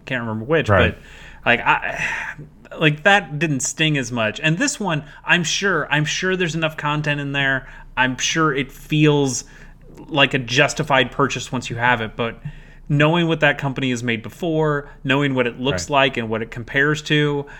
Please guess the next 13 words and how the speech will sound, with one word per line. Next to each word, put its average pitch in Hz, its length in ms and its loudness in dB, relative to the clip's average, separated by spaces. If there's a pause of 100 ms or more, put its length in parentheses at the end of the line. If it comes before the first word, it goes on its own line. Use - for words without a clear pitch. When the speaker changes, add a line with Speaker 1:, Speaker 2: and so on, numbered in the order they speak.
(160)
Speaker 1:
when 123 120 0
I 139 80 6
see 143 340 2
a, - 120 -6
a, - 240 -8 (220)
a 139 180 0
price 143 340 2
of 131 160 -2
fifty 156 480 0
dollars, 117 600 2
it, 120 260 -6 (160)
it's 151 220 -10
like, - 180 -14